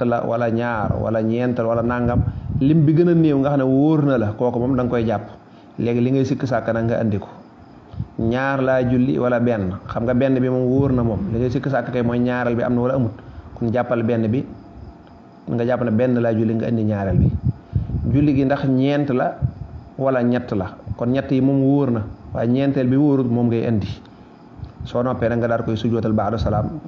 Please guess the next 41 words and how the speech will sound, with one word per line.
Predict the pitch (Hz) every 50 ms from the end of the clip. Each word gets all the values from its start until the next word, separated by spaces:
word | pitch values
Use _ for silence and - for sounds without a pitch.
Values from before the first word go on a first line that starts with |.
| - -
toroxale | - 120 117 113 120 117 113
ko | - 113
seytaane | 104 110 110 107 110 107 107 107
ngir | 104 110 107 107
sikk | 123 120 123 117
sàkk | 117 104 104 - 110
soosu | 107 104 104 107 107
nekk | 117 120 120 - -
sa, | - 98 110 - - - - - - - - - - - -
nekk | 123 120 113 - -
sa | - 104
bopp | 98 101 95 92
bi. | 87 85 - - - - - - - - - - - - -
Waaw, | - 123 110 - -
kon | - 107
daal | 104 107 104 110
saa | 110 107 113
yooyu | 117 120
sikk | 120 123 135 - 139
sàkk | 123 127 120 -
rek, | 110 107 - -
da | 113
ngay | 113 117 117 110
jàpp | 120 117 - - - 107
la, | 107 113 123 - - - - - - - - - - -
li | 117 120
nga | 127 135
xam | 123 131
ne | 135 131
moom | 127 123
moo | 123 127
gën | 120 127 123
a | 123
tuuti, | 123 135 123 123 - - 120
lim | 120 120 120
bi | 120 123
gën | 131 135
a | 131
tuuti | 123 135 120 117
ngay | 113 113 107
jàpp, | 113 117 120